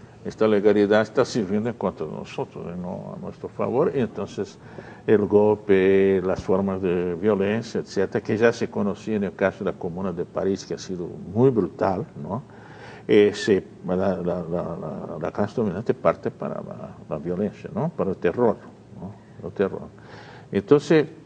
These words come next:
no podemos pensar que el hecho de que uno va avanzando, eh, quiere decir que uno va avanzando indefinidamente,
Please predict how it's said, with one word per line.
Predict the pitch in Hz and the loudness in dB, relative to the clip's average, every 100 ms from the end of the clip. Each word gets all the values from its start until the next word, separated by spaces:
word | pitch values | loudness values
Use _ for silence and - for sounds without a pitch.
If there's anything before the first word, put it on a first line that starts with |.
| - - - - | -20 -20 -14 -4
no | 127 160 | 2 4
podemos | 180 190 160 160 | 4 4 4 2
pensar | 165 147 156 165 | 2 2 2 -2
que | - 135 | 2 4
el | 120 | 6
hecho | 147 151 | 6 4
de | 117 | 2
que | 104 120 | 2 2
uno | 143 160 127 | 2 4 4
va | 131 | 4
avanzando, | 123 131 123 - 170 185 123 90 - - - - - - - - | 4 2 -2 -2 0 0 0 -2 -6 -18 -18 -20 -20 -20 -20 -2
eh, | 101 98 95 95 87 71 50 52 - 50 - - - | 2 4 4 0 -4 -4 -4 -4 -6 -8 -8 -8 2
quiere | 120 113 | 4 4
decir | 117 175 | 2 -2
que | - | 0
uno | 131 139 | 0 0
va | 131 | 2
avanzando | 127 117 110 131 123 117 104 92 - - | 2 0 -2 -6 -2 -2 -2 -4 -6 -4
indefinidamente, | 120 104 104 101 101 - 127 214 - | -2 0 0 0 -2 -2 -4 -4 -6